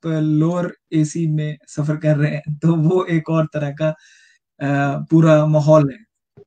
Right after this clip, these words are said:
अ, मैंने कोशिश की है कि उसकी कहीं, कहीं बहुत कम, अ, उसकी मंजर नगारी हो सके, पता नहीं मैं इंसाफ कर पाया हूँ या नहीं,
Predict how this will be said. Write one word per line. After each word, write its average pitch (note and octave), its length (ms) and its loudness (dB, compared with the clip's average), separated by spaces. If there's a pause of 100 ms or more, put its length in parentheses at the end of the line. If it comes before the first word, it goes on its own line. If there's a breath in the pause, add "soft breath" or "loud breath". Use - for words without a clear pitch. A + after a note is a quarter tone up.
(260)
अ, C#3+ 40 -8
मैंने D3+ 300 -2
कोशिश F#3 380 -2
की G#3 120 -6
है F#3+ 60 0
कि F#3+ 120 -6
उसकी F3 200 -8
कहीं, F#3 320 -8
कहीं E3+ 220 -8
बहुत E3+ 320 -6 (400)
कम, E3 280 -4 (160)
अ, - 240 -10 (140)
उसकी D3 200 -8
मंजर D#3 360 0
नगारी D3+ 280 -4
हो D#3+ 180 0
सके, D#3 200 -6
पता D#3 180 -8
नहीं E3 100 -4
मैं D#3 120 -4
इंसाफ D3+ 340 -8
कर D#3 100 -14
पाया D3+ 320 -8
हूँ E3 80 -6
या E3 120 -4
नहीं, D#3 180 -4